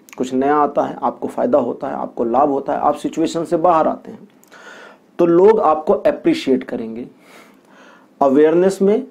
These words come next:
पूरी तरह रहना है, यहाँ पर सोना नहीं है। यानी वही लोग आपकी help करने आएंगे जिन लोगों ने आपकी help पहले नहीं करी थी, जो हंस रहे थे। रिलेट करिए चीज़ों को। भले कुछ seconds का फर्क है, आप गिरे, लोग हंसे,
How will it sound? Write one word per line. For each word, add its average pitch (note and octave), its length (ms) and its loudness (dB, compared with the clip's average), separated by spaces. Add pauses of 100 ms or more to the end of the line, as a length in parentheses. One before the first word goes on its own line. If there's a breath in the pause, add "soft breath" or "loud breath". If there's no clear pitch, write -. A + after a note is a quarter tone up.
(140)
पूरी C#3 180 4
तरह C#3 200 2
रहना A#2 320 -2
है, G#2 160 -8
यहाँ B2 220 -2
पर C3 120 -4
सोना D#3 340 2
नहीं A#2 280 -4
है। - 100 -18 (680 loud breath)
यानी C#3+ 280 2 (140)
वही D3+ 320 4
लोग F3 260 4
आपकी D3 300 0
help C3 300 0
करने C3+ 240 2
आएंगे C3 300 2
जिन D#3 200 0
लोगों D3+ 280 2
ने E3+ 80 0
आपकी D3 260 -2
help B2+ 240 -4
पहले B2+ 200 0
नहीं B2+ 240 2
करी A2+ 200 -8
थी, A2+ 100 -10
जो C#3 120 0
हंस D3+ 240 -2
रहे A2+ 160 -6
थे। - 160 -20 (800)
रिलेट F3+ 340 6
करिए A#2 300 -2
चीज़ों - 280 -16
को। - 180 -20 (1040 loud breath)
भले G#3+ 320 4
कुछ G#3+ 280 4
seconds F3+ 420 -2
का D#3 120 2
फर्क - 320 -8
है, - 80 -20 (280)
आप C3+ 240 2
गिरे, F3 340 4
लोग C3+ 360 4
हंसे, F#3+ 460 0